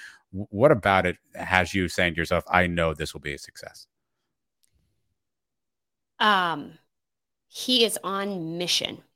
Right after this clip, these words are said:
Speaker 2: He talks about that, and it is so true. He's just not, you know, it, it goes back to his character. He's just gonna, he's got a drive, he's got a passion, he's got a gift,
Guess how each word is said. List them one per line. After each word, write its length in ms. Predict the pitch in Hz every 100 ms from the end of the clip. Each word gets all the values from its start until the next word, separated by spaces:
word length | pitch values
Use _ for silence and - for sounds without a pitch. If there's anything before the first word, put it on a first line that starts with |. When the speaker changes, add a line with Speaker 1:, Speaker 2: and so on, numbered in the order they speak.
| _
Speaker 2:
He 120 | 202
talks 360 | 196 190 180 -
about 320 | 165 147 -
that, 300 | 156 135 - -
and 340 | 160 151 160 -
it 200 | 175 -
is 140 | 156
so 260 | - 196 190
true. 420 | - 175 143 135 - _ _ _
He's 360 | _ 214 214 -
just 240 | 226 208
not, 380 | 190 175 165 156
you 120 | 220
know, 140 | 208 147
it, 80 | - -
it 180 | 226 208
goes 240 | 233 214 -
back 320 | 190 190 190
to 480 | - 226 190 175 180
his 440 | - 196 170 - -
character. 680 | - 170 175 180 170 -
He's 340 | 147 190 180 -
just 300 | 190 - -
gonna, 340 | 175 151 143 - - -
he's 160 | - 190
got 160 | 185
a 80 | 165
drive, 500 | 160 208 202 208 220
he's 220 | 214 185
got 160 | - 160
a 60 | 151
passion, 600 | - 196 180 - 185 180
he's 240 | 175 170 -
got 140 | 147
a 60 | 151
gift, 540 | - 175 175 - -